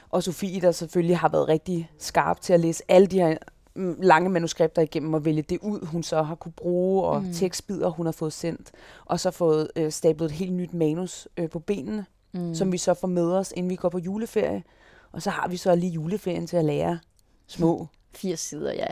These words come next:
Speaker 1: Ja.
Speaker 2: Femogfirs sider. <laughs>
Speaker 1: Så kommer vi tilbage, kan så meget, man nu kan.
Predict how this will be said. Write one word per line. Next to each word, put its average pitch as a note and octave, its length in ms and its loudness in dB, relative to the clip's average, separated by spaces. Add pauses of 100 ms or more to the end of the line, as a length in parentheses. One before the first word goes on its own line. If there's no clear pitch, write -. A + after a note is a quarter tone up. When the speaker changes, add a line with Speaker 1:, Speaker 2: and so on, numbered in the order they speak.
Speaker 1:
Ja. - 180 -2
Speaker 2:
Femogfirs F3 400 -6
sider. - 320 -6 (580)
<laughs> - 580 -20
Speaker 1:
Så - 140 -2
kommer F3+ 180 4
vi D#3 120 -4
tilbage, E3+ 600 4 (640)
kan F#3 160 4
så F#3+ 100 0
meget, E3+ 240 0
man E3 120 2
nu D#3+ 80 -2
kan. F#3+ 340 -2